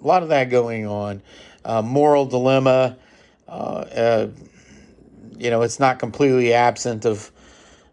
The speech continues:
of politics, but it, but it, it, uh, it, it's got a lot of themes. And, um, I think there's a lot going on, but it is pretty easy to follow. The movie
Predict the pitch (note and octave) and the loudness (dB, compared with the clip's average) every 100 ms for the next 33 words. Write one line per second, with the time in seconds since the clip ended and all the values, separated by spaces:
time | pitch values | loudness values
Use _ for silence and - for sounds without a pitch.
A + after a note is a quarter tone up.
0 | - - A2+ G#2 - _ _ - B2+ B2+ | -12 -6 -6 -8 -18 _ _ -2 0 0
1 | B2 - A#2 A2+ - A#2+ A#2 A2+ - _ | -2 0 0 0 -2 0 0 -4 -14 _
2 | C3+ A#2 A2 G#2 - A2+ G#2 - A2+ G#2+ | -2 0 0 -4 -6 -4 -6 -2 0 0
3 | G#2 - - B2 A#2 D3 C3+ - A#3 F3 | -2 -8 -14 -12 -8 -6 -4 0 2 2
4 | A#2 B2 C3+ C3 - - G#2 F#2+ - - | 2 2 4 0 -2 -10 -10 -12 -18 -16
5 | - - _ - - - - _ - G#2+ | -14 -16 _ -20 -20 -20 -20 _ -14 -6
6 | A2 A2 A2 G#2+ G#2+ G#2+ G#2+ B2+ C3 C#3 | -4 -2 -2 -2 -2 -4 -2 -4 -2 -2
7 | C3+ B2+ A#2+ A#2+ A#2+ - B2+ B2+ A#2+ A#2+ | -2 -2 -2 -2 -4 -4 0 0 0 -2
8 | A#2+ A#2 A2+ A#2 A2 D3 D3 E3+ E3 - | -4 -2 0 0 2 2 2 0 0 -2
9 | D#3+ D3+ C#3+ D#3 C#3+ C#3+ C3+ C3+ C#3 C3+ | 0 -2 -2 -2 0 0 2 2 2 -2
10 | - - - - - A#2+ C3 C3 B2+ B2 | -10 -20 -20 -18 -8 -2 0 2 0 -2
11 | A2+ G2 F2 | -4 -8 -10